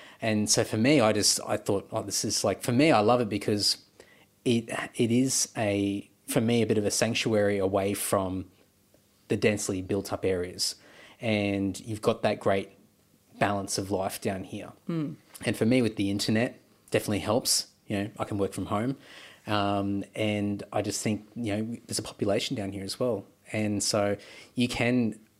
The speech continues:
Speaker 1: you have an advantage in some ways because of your skill set and your background. But regardless of that, I think if people just stopped and just had a look around and s-, and thought, "What, what, what do people need? You know, what are the different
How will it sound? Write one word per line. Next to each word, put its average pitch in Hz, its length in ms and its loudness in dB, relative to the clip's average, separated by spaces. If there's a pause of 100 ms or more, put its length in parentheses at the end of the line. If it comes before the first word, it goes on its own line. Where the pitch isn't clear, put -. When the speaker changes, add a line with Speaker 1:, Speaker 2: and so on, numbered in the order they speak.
(200)
Speaker 1:
you 135 240 4
have 131 160 2
an 113 60 2
advantage 104 520 0
in 101 100 -2
some 107 260 0
ways 98 220 0
because 104 320 -4
of 98 240 -6 (100)
your 95 500 2 (500)
skill - 380 0
set - 180 0
and 104 80 -6
your 98 100 -2
background. 95 640 -4
But 104 200 -2
regardless 113 480 2
of 92 140 -6
that, 107 240 0
I 95 60 -2
think 107 200 -4
if 104 100 -12
people 110 240 -4
just 101 160 -4
stopped - 540 -6
and 107 120 -4
just 101 120 -4
had 110 100 0
a 101 60 0
look 101 180 -2
around 101 380 0
and 98 100 -2
s-, - 220 -8 (100)
and 101 240 -4
thought, 107 220 2
"What, 113 340 0
what, 123 160 -2
what 120 120 2
do 113 80 4
people 110 280 -4
need? 107 320 -4 (280)
You 110 100 -2
know, 110 200 -4 (180)
what 120 160 6
are 127 60 6
the 113 100 -2
different 107 460 -2